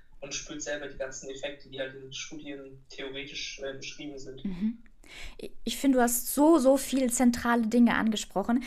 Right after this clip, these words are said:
Speaker 2: Ich versuche da jetzt noch mal selber auch noch mal drauf einzugehen, weil erstens das Zentrale, was du richtig gesagt hast, überhaupt zu wissen, was verbrauche ich überhaupt? Und das, so viele schätzen das falsch ein.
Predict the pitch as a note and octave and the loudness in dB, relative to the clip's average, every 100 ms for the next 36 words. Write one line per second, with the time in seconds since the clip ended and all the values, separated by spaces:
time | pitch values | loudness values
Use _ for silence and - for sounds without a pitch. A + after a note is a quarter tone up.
0 | - - - - C4 B3+ C4+ A3 A#3 A#3 | -6 -4 -4 -2 2 2 4 2 6 6
1 | A#3 A3 A3 A#3 B3+ - G#3 A3 G#3+ G#3 | 6 4 4 4 6 4 4 4 2 0
2 | G3+ G3 F#3 B3 A#3+ G3 G#3+ G#3+ - G#3+ | -6 -2 0 0 0 2 2 4 2 2
3 | B3+ A#3+ G#3+ A3+ - A#3 - A3+ C4+ B3 | 2 0 0 -2 2 2 2 2 4 2
4 | - - - G3+ - A#3 - B3 - A3 | -2 -14 -4 -2 -2 -2 0 0 -2 -4
5 | F#3+ G3 G3+ G3+ - G3 G3 G#3 - - | -2 -2 -2 -6 -2 -2 0 -2 -2 -6
6 | F3 A3+ - F#3+ F#3+ - F#3 - F3+ G#3 | 2 2 2 -2 -4 -4 -6 -4 2 2
7 | A#3+ A#3 - - E3+ E3+ E3+ F#3 F3+ G3+ | 2 -2 -4 -6 -6 -6 -6 -6 -2 -2
8 | - - - - - - C#4+ - - D4+ | -2 -6 -16 -8 0 2 2 0 -2 2
9 | A#3 C4+ - - - B3 A#3+ A#3 G#3+ F#3+ | 2 0 -6 -8 0 0 2 0 0 -2
10 | - A3 G#3 G#3+ - G#3+ F#3 | -2 0 2 2 2 -2 -4